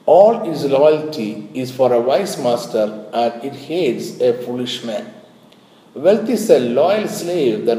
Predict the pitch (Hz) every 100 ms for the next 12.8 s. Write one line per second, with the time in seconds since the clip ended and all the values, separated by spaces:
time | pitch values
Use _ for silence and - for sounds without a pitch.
0 | 117 151 165 - - - - 120 127 123
1 | 135 - 185 - 135 107 110 - - -
2 | - - - 143 131 131 156 208 - 143
3 | 135 123 - 113 101 - - - - -
4 | 135 196 190 175 123 117 120 117 - -
5 | 143 143 139 139 147 170 165 - 104 98
6 | 98 - - - - 120 131 139 131 -
7 | 123 123 - - 127 127 - 117 104 -
8 | - - - - _ _ _ _ _ _
9 | _ _ _ _ _ _ _ _ 175 196
10 | - - 170 202 220 240 240 240 - 147
11 | 165 165 165 175 180 180 - - - 143
12 | 139 123 120 123 101 98 101 -